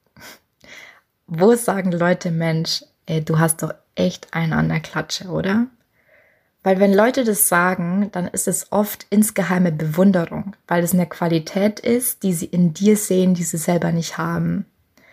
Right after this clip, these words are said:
Ähm, also frag dich das ruhig mal, wo hast du vielleicht von deinem Umfeld, von deinen Freunden oder von deiner Familie schon öfter mal gehört, so, hey, du, also spinnst du? <laughs>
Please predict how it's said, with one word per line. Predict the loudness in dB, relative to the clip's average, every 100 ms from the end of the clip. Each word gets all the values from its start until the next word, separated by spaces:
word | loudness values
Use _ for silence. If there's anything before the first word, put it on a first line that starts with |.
| -20 _ _ _ _ _ _ _
Ähm, | -6 -4 -2 -4 -4
also | 0 0
frag | 0 2 0 2
dich | -2
das | 0 0 0
ruhig | 0 0
mal, | 0 0 0
wo | 2 2
hast | 2 -2
du | -2 -4 -4
vielleicht | -4 -2 -2 -2
von | -2
deinem | 0 -2 0
Umfeld, | 4 4 4 -2 -2 -2 -4 -8 -16 _ _ _ _ _ _ _ _ -14 -14
von | -6 -2
deinen | 0 0
Freunden | -2 0 2 4 2
oder | -2
von | -2 -2
deiner | 0 0
Familie | -2 0 4 6 6 4
schon | 0 -4 -6
öfter | -6 -2
mal | 0 0
gehört, | 2 2 0 0
so, | -2
hey, | -2 -2
du, | -6 -12
also | -10 -8 -8 -12
spinnst | -16 -8 -4 -2 -2
du? | 0 0
<laughs> | 0